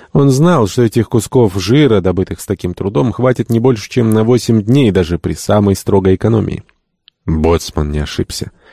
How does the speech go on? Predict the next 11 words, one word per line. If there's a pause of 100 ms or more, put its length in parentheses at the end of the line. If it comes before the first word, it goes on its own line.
(340)
Несколько
медведей,
привлечённых
запахом
горелого
жира,
были
замечены
невдалеке
от
форварда.